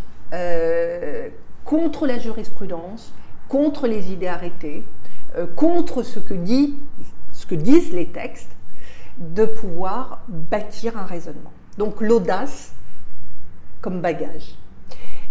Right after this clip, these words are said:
Et puis, euh, la deuxième, euh, chose importante, c'était l'importance d'une spécialité.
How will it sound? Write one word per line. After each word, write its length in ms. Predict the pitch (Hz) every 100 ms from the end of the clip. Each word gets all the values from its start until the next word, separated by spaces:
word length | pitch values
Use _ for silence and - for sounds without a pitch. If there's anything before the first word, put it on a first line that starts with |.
| -
Et 120 | 220
puis, 640 | 220 - 226 220 214 196 -
euh, 120 | 180
la 140 | 185
deuxième, 920 | 175 262 247 214 226 214 196 170 160 -
euh, 260 | - 160 160
chose 280 | - - -
importante, 720 | 160 156 160 - 196 226 277
c'était 460 | - 262 254 - 208
l'importance 760 | 196 - - - 220 254 - -
d'une 200 | 180 185
spécialité. 800 | - 247 - 240 208 180 -